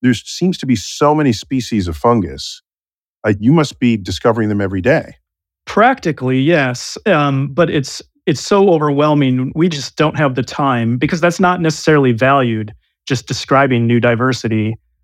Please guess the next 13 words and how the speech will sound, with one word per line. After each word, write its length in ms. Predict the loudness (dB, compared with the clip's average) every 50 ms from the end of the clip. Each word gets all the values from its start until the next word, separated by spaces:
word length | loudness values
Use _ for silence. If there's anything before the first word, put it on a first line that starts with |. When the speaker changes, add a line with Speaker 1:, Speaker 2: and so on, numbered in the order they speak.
| _ _ -2
Speaker 2:
uh, 200 | 0 2 2 2
today. 540 | 0 0 0 0 0 0 0 -2 -4 -6 -8 -10 _ 0
We 120 | 2 4
don't 160 | 4 4 4
necessarily 360 | 2 0 0 2 2 2 2
have 80 | 0 -2
the 60 | -4
time 400 | -6 -6 -2 -2 0 0 0 0
to 80 | -2 -2
focus 440 | 0 0 0 0 0 0 -2 -2 -2
on 380 | -2 0 0 0 0 -2 -4
doing 380 | -2 0 2 2 2 2 0 -2 -4
that. 240 | -6 -8 -8 -10